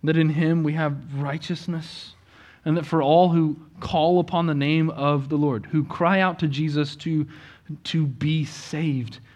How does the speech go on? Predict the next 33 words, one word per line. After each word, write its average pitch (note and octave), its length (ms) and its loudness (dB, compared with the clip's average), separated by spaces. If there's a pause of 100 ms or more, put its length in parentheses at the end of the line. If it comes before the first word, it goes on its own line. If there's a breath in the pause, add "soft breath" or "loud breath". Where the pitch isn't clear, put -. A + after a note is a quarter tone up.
(160 soft breath)
we D#3 420 0
are C#3 200 -2
brought C#3+ 400 -2
into D#3+ 480 0
as C#3 240 -4
sheep, C3 420 -6
and C3+ 180 -6
we C3 100 2
have B2+ 120 -4
nothing C#3+ 440 -2
but B2+ 200 -4
goodness C#3 380 0
and C3+ 100 -4
mercy A#2+ 300 -8
for A#2 180 -12
all B2+ 320 -4
of A#2 80 -8
eternity. A2 540 -14 (1700 soft breath)
That D3 120 0
there E3 160 2
is D3+ 80 2
a - 60 0
promise D#3 840 -2
of B2+ 380 -4 (560 soft breath)
goodness D3+ 580 -4
and C3 180 -6
mercy B2+ 460 -6 (300 loud breath)
forever B2+ 720 -8 (520)
for C3+ 100 -6
the B2 80 -4
sheep C3 300 -6
of A2+ 100 -12
God. - 340 -14